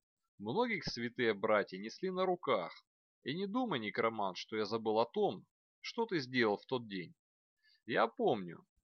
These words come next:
Вы приняли на себя могучий удар. Вы облегчили нам прорыв. Не сомневаюсь, когда ты предстанешь пред Спасителем, много последующих грехов твоих перевесит один только этот день. Жаль только,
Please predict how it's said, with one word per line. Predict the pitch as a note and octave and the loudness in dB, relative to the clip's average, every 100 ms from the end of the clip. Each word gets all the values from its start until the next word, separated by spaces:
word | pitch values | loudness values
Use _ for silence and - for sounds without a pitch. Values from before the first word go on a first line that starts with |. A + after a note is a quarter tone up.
| _ _ - | _ _ -8
Вы | A#2 C4+ | -2 -2
приняли | C4+ A3 G3+ F3 | 0 -2 0 0
на | E3 | 0
себя | D#3 F3 E3+ D#3+ | -2 0 4 4
могучий | E3+ F#3+ F3 - A2+ | 2 0 -2 -2 -2
удар. | G#2 F#2+ F#2+ E2 - _ - | -4 0 0 0 -6 _ -14
Вы | G#2+ F#3 | -2 2
облегчили | G3 D3 D#3 - G3 A2+ | 2 0 -4 -4 -2 -2
нам | F#2+ F2 | -4 -4
прорыв. | G2 G2+ F#2+ D#2+ - _ _ _ _ _ F#2+ - - _ _ _ | 2 2 2 -2 -12 _ _ _ _ _ -20 -18 -20 _ _ _
Не | A2 D#3+ | -6 -2
сомневаюсь, | A#3+ A#3+ B3 G#3 A#2 F2 E2 - | 0 0 2 6 6 4 -2 -8
когда | A#2+ C#3+ | 0 2
ты | C#3 | 2
предстанешь | C3+ D3 - D#3 B2+ A2 - | 0 -2 2 2 2 0 -2
пред | A#2 - | -6 -6
Спасителем, | - C3 - A#3 - E2+ - - - - _ _ - | 0 0 0 -4 -2 -4 -6 -12 -12 -12 _ _ -4
много | E3 A#3 D3+ A2 | 2 6 8 8
последующих | A#2 - C3 A2+ A2 - A#2 | 6 4 0 0 -2 -2 -2
грехов | A2+ C#3 - B3+ B3 | 0 -2 2 0 0
твоих | - G#2+ F#2+ D2 - _ | 0 2 2 0 -10 _
перевесит | B2 C3 G3 A3+ C#3+ A#2+ | -2 2 2 2 0 0
один | B2 B2 G#3 | 2 2 -2
только | G3 C3 G2+ A2 | 2 2 4 2
этот | G#2+ C3+ C#3 | 2 0 0
день. | A#2 F#2 E2 _ _ _ _ _ _ _ - | 0 0 -2 _ _ _ _ _ _ _ -10
Жаль | F2+ C#3 B3+ A#3 | 0 6 6 6
только, | E3 B2 G2+ - E2+ | 2 2 2 -2 -8